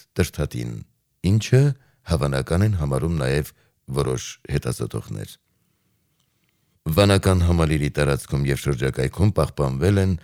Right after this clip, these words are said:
մոնումենտալ արվեստի բազմաթիվ հուշարձաններ։ Դրանցից առավել նշանավոր է բարձրարվեստ պատկերաքանդակներով հարուստ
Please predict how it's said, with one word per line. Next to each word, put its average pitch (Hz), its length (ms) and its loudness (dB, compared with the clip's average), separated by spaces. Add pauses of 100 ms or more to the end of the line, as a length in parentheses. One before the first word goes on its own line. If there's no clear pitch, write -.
(260)
մոնումենտալ 73 640 0
արվեստի 65 480 -4
բազմաթիվ 67 680 -4 (420)
հուշարձաններ։ 53 760 -8 (960)
Դրանցից 127 540 4 (180)
առավել 107 460 6
նշանավոր 92 500 4
է 107 120 6 (200)
բարձրարվեստ 82 920 0 (220)
պատկերաքանդակներով 71 1200 -2
հարուստ 98 420 0